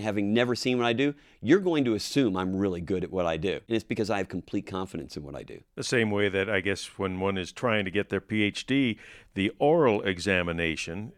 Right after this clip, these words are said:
Speaker 2: uh, getting a sense of context and, and where you've gotten or gathered along the way the knowledge you need to proceed is, uh, more important than actually having to print it out, or I guess in your case, you could just show them storyboards. Your,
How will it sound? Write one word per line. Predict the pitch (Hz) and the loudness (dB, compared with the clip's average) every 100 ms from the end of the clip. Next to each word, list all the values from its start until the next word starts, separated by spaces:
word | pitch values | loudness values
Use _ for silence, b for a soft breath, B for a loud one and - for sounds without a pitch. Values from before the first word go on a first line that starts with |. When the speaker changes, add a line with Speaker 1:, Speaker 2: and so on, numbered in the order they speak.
| 170 | -18
Speaker 2:
uh, | 156 101 | -14 -2
getting | 98 104 98 | 4 4 4
a | 90 | 0
sense | - 123 - | -2 -2 -2
of | 90 | -8
context | - 117 117 110 95 98 - | -2 0 0 2 2 2 -4
and, | 92 87 85 - | -6 -4 -8 -8
and | 92 85 | -8 -4
where | 98 101 | 0 0
you've | 92 92 80 | 0 -2 -4
gotten | - 101 - 92 | 4 4 4 0
or | 85 | -4
gathered | 85 95 104 98 | 2 4 6 4
along | 87 92 92 | 2 2 2
the | 87 | 0
way | 90 135 107 - B B B - | 2 4 4 0 B B B 0
the | 101 | 4
knowledge | 98 95 85 90 | 6 4 2 -2
you | |
need | 87 85 78 | -4 -4 -6
to | |
proceed | - 82 - 87 85 85 | -10 -10 -6 -4 -4 -6
is, | - 87 82 - | -6 -4 -4 -2
uh, | 87 85 82 - b b | 0 2 0 -4 b b
more | 104 101 | 0 2
important | 92 - 110 110 92 | 2 4 4 4 -2
than | 90 87 | -2 0
actually | 90 - 87 85 85 - - | -2 -4 -6 -4 -6 -10 -6
having | 98 87 | -2 -2
to | 80 | -2
print | - - 113 | -6 -2 0
it | 98 | 2
out, | 87 87 - | 2 2 -2
or | 98 85 82 - b b - | -4 -2 -2 -6 b b -10
I | |
guess | 98 151 - | -8 -8 -8
in | 98 | -8
your | 113 | -8
case, | 196 - - - | -10 -10 -12 -12
you | |
could | 78 - | -14 -10
just | 80 - | -8 -8
show | - - 165 165 | -8 -6 -6 -6
them | - - _ b b | -10 -12 _ b b
storyboards. | - - 82 76 85 - 85 - | -6 0 0 -2 -6 -6 -6 -4
Your, | 110 135 | 0 0